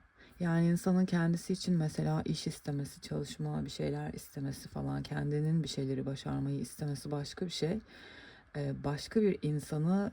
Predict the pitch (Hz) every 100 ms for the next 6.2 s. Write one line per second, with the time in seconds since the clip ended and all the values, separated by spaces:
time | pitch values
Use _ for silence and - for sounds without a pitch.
0 | - 139 151 180 - - - 131 131 135
1 | 135 135 135 - 147 - 143 147 160 151
2 | 139 131 131 - 135 139 - 143 147 143
3 | 143 - - 156 131 123 135 135 - -
4 | 143 147 139 135 131 127 131 - 170 -
5 | - 156 185 - 143 139 - 156 147 139
6 | 131